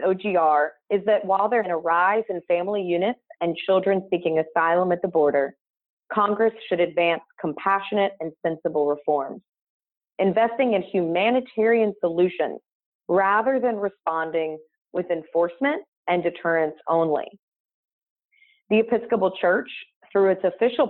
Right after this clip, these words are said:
policies passed at General Convention and Executive Council, support common sense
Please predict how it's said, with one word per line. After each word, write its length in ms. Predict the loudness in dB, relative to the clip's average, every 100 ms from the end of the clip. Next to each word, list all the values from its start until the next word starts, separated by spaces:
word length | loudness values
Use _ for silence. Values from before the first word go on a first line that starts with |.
| 0
policies 540 | 0 2 -2 -6 -8 -10 -4
passed 260 | 0 0 -2 -12 _
at 120 | -6 -2
General 260 | -2 -2
Convention 520 | -4 -4 -2 -2 -4
and 100 | -6
Executive 520 | -6 -2 -2 -2 -4 -4
Council, 500 | -2 -2 0 0 0 -2 _ _ _ _ _
support 520 | -4 -2 2 2 0 -2
common 400 | 0 0 -2 -2
sense 160 | -2 -4